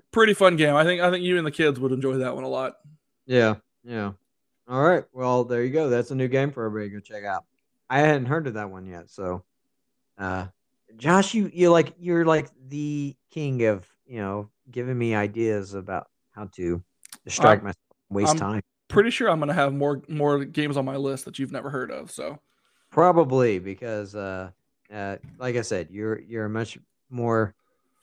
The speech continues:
Speaker 2: stronger gamer than I am, but I've been asking Josh about a lot of games I should play, and I'm getting ready to start one.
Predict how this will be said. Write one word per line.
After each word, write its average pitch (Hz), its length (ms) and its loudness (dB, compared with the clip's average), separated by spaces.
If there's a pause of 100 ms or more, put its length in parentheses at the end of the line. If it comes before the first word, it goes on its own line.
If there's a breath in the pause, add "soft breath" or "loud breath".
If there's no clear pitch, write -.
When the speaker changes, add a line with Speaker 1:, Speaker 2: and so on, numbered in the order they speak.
Speaker 2:
stronger 135 440 4
gamer 120 340 4
than 113 200 0
I 110 200 0
am, 107 240 0
but 104 300 -4
I've 123 240 -8
been 135 140 -2
asking 131 340 0
Josh 113 300 0
about 104 260 -10
a 95 60 -10
lot 101 160 -6
of 95 80 -20
games 92 360 -20
I 92 100 -10
should - 260 -14
play, 60 340 -8
and 76 140 -20 (320)
I'm 95 100 -14
getting 107 220 -4
ready 117 140 6
to 117 60 2
start 135 360 4
one. 85 360 -12